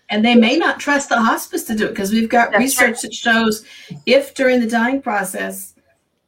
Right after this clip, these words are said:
Speaker 1: particularly in an intimate couple, if the survivor to be expresses emotional needs or needs for the two of them,
Speaker 2: Mm-hmm.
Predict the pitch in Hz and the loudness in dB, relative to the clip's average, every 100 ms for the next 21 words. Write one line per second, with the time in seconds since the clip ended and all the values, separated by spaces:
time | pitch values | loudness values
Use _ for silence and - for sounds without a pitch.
0 | _ 202 196 277 277 349 240 226 220 214 | _ -12 -6 -6 -4 -4 0 2 4 2
1 | 214 - - 254 - 185 - 190 190 _ | -2 -8 -6 -6 2 2 2 -2 -4 _
2 | _ _ _ _ - _ _ _ 185 180 | _ _ _ _ -20 _ _ _ 4 4
3 | 180 - - 208 180 196 240 220 208 185 | 4 0 -6 -4 0 0 2 -2 -6 -10
4 | 175 185 233 190 160 175 _ _ _ _ | -8 -6 -4 -4 -6 -10 _ _ _ _
5 | 190 - - 202 196 196 180 190 262 - | -10 -10 -4 -4 -4 -6 -4 -2 -2 0
6 | 262 226 190 165 156 147 170 175 202 214 | 0 0 0 -2 -2 -4 -4 -2 -4 -6
7 | 180 170 165 294 285 220 175 160 156 170 | -10 -10 -8 -4 -2 -2 -2 -2 -4 -8
8 | - _ _ _ - 196 | -14 _ _ _ -16 -14